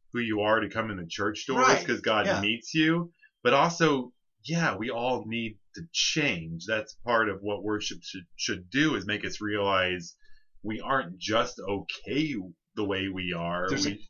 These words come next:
Speaker 2: capital N need and a lowercase n need. I
Speaker 1: Mm-hmm.
Speaker 2: don't, I don't need lowercase n to change for God to give me the grace, but it is an acknowledgement that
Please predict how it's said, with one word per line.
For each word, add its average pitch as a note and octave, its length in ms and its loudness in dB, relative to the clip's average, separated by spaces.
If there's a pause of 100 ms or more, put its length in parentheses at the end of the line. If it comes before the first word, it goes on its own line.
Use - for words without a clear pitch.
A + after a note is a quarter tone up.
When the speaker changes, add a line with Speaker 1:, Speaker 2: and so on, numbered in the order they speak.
(140)
Speaker 2:
capital E3 520 6
N D3 260 6
need C#3+ 320 2
and B2 180 -2
a A2 160 -2
lowercase A2+ 600 2
n F#2+ 120 -6
need. E2+ 200 -6
I E3 100 -4
Speaker 1:
Mm-hmm. D#3 160 8
Speaker 2:
don't, D#3+ 260 6 (540)
I D3+ 80 6
don't C#3+ 320 4
need A#2+ 580 -2
lowercase A#2 680 2
n F2+ 280 -6
to G2 140 -8
change G2 720 -2 (300)
for G#2+ 180 -6
God G2+ 480 0 (1000)
to A#2+ 100 -8
give A#2 280 0
me G2+ 140 -2
the F#2 100 -6
grace, G2+ 560 0 (320)
but G#2 360 6 (1120)
it A#2+ 140 0
is A#2 140 2
an A2 80 0
acknowledgement G2 600 2
that D#2 100 -14